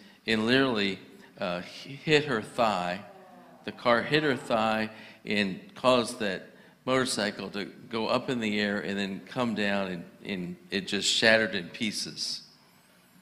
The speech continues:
Well, when that happened to her, immediately she realized, "Wow, that was a close call." And she looked up and she said,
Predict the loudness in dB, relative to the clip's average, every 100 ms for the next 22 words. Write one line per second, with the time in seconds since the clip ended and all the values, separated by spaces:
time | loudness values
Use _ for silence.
0 | _ _ _ _ _ _ _ _ _ _
1 | _ _ 2 6 6 6 2 2 2 2
2 | 2 -2 -2 0 0 2 0 -4 -14 -20
3 | -20 _ _ _ _ _ _ _ _ _
4 | -6 -2 4 6 6 4 0 0 0 0
5 | 2 4 2 0 -4 -8 2 4 4 2
6 | 2 0 -4 -2 -4 -2 -4 -4 -6 -10
7 | -16 _ _ _ _ _ -20 -20 -20 -20
8 | -20 -20 -20 _ _ _ _ -6 0 2
9 | 4 6 4 4 4 4 2 -4 -4 -4
10 | -2 -2 -2 2 2 2